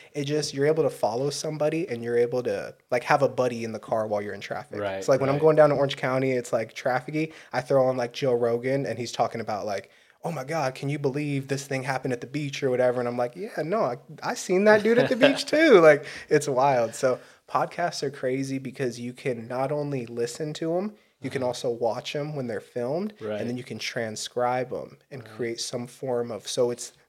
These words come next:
Speaker 1: the ultimate way to sort of communicate to somebody that we have right now,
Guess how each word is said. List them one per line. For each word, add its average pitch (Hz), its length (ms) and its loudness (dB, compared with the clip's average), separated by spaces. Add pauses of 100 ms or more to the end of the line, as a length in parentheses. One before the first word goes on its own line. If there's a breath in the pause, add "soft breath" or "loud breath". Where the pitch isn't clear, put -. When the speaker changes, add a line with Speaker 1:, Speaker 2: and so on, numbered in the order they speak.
Speaker 1:
the 147 120 4
ultimate 139 640 -2
way 113 480 -4
to - 180 -12
sort 117 380 0
of 110 160 -4 (400 loud breath)
communicate 120 720 -4
to - 100 -10
somebody 117 460 -6
that 107 140 -6
we 117 120 -8
have 113 220 -6
right 107 220 -4
now, 117 400 -4